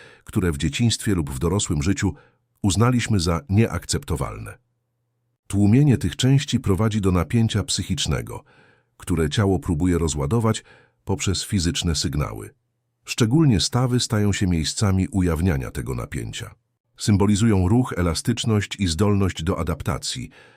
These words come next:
zarówno w sensie dosłownym, jak i metaforycznym. A Jung pisał w jednym ze swoich listów: „To, czego opierasz się w ciemności, tam narasta. To, co przyjmujesz świadomie,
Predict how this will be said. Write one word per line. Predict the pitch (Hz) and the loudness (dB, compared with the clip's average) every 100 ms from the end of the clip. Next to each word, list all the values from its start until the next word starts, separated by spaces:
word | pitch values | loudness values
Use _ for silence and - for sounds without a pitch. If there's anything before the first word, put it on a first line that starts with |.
| _ - | _ -4
zarówno | 80 82 76 71 | -2 0 0 -2
w | |
sensie | - 73 78 | -2 -2 -2
dosłownym, | 73 - 98 76 69 69 | -2 -2 0 0 0 -2
jak | 65 78 | -4 -2
i | |
metaforycznym. | 76 85 - 71 73 65 - 57 52 - _ _ _ _ _ _ _ | -2 0 -2 -4 -6 -6 -8 -10 -14 -18 _ _ _ _ _ _ _
A | 113 | 4
Jung | 131 156 - | 6 4 0
pisał | 147 143 127 | -2 0 0
w | 95 | 2
jednym | 113 104 104 | 0 2 2
ze | 90 | 0
swoich | - 87 71 80 | -2 -4 -4 -4
listów: | 73 - 73 71 - _ _ _ _ - | -4 -4 -6 -8 -16 _ _ _ _ -2
„To, | 113 | 0
czego | 110 107 107 | 0 0 0
opierasz | 90 - 117 113 101 | -2 -2 0 0 -2
się | - 92 | -4 -4
w | |
ciemności, | - 90 87 104 - 90 | -2 0 2 0 -2 -4
tam | 73 92 87 | -2 0 0
narasta. | 73 69 - 67 65 - _ _ _ _ _ - | -2 -4 -6 -6 -10 -14 _ _ _ _ _ -2
To, | 151 | -2
co | 151 151 | 0 -2
przyjmujesz | 143 120 107 123 104 | 0 2 4 4 2
świadomie, | - - 90 80 120 131 | -2 -4 -2 0 2 2